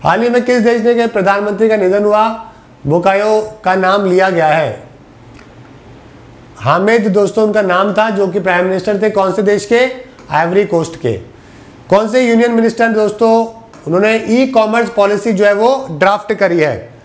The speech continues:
कौन है? Ministry of Commerce और Industry obviously जो कि draft करेगी। What is the frequency of labor ministry establishment based jobs survey for organized sector?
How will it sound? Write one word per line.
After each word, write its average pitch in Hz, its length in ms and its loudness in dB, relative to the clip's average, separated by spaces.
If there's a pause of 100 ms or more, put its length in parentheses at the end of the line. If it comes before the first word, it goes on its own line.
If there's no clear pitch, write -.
(1600)
कौन 175 200 2
है? 240 80 -2
Ministry 214 280 0
of 220 120 0
Commerce 208 360 0
और 202 100 2
Industry 190 400 0
obviously 190 420 0
जो 185 120 0
कि 185 100 0
draft 151 300 -2
करेगी। 160 340 0 (2500)
What 196 240 2
is 254 100 2
the 269 80 2
frequency 233 500 0
of 247 140 2
labor 214 340 2
ministry 226 400 2
establishment 220 800 0
based 226 480 0 (100)
jobs 214 460 0
survey 220 360 0
for 220 200 0
organized 196 420 0
sector? 151 300 -2